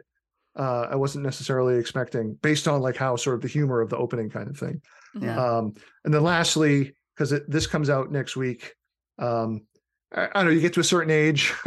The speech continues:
Speaker 1: <laughs> as a Gen Xer, and maybe anybody, you think, "Oh, like, my top five is set." Like, if you keep a top five set of books
Speaker 2: Sure.
Speaker 1: set in your head. And when I read this book last summer, an early version of it, I was like, "Oh my God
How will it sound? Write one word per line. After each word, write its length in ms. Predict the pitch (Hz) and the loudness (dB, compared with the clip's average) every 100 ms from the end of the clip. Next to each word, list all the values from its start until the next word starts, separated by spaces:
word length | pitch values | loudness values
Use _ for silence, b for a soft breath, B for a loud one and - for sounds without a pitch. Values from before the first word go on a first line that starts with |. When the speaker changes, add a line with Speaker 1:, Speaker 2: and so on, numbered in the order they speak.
| 208 | 0
Speaker 1:
<laughs> 260 | - - _ | -2 -10 _
as 140 | 165 | -2
a 60 | 156 | 0
Gen 200 | 156 170 | 0 0
Xer, 400 | 156 147 165 151 151 _ _ | 0 0 0 0 -2 _ _
and 80 | 170 | -4
maybe 220 | 175 170 | 0 0
anybody, 320 | 160 160 147 | 0 -2 -2
you 60 | 143 | -2
think, 220 | 147 165 | -4 -8
"Oh, 200 | - 233 160 | -4 0 0
like, 160 | 151 | 0
my 120 | 165 | -2
top 260 | 160 160 151 | -4 -6 -6
five 260 | 143 123 117 | -4 -4 -4
is 140 | 113 | -4
set." 260 | 131 107 - | -6 -6 -6
Like, 200 | 117 143 | -2 -2
if 120 | 139 | -2
you 60 | |
keep 220 | 139 139 - | -6 -4 -4
a 40 | |
top 280 | - 113 101 _ _ | -6 -8 -10 _ _
five 380 | - 107 101 | -6 -4 -4
set 160 | - 117 | -2 -4
of 100 | 170 | -2
books 300 | 113 - - | -4 -6 -10
Speaker 2:
Sure. 280 | - - 135 | -12 0 2
Speaker 1:
set 160 | 120 143 | 2 0
in 40 | |
your 120 | 143 | 0
head. 240 | 135 123 113 B B B | 2 0 -2 B B B
And 100 | 151 | 0
when 100 | 156 | 2
I 40 | 151 | 4
read 200 | 160 151 | 4 2
this 100 | 147 | 2
book 220 | 156 147 | 0 2
last 200 | 131 123 | 0 0
summer, 300 | 160 135 120 | -2 0 -2
an 60 | 120 | -2
early 240 | 127 120 | -2 0
version 340 | 120 139 135 | 0 -2 -2
of 80 | 117 | -4
it, 80 | 110 | -6
I 40 | |
was 100 | - | -6
like, 180 | 117 - | -8 -6
"Oh 80 | 165 | -4
my 140 | 135 | -2
God 360 | 113 185 127 73 | -2 0 -2 -4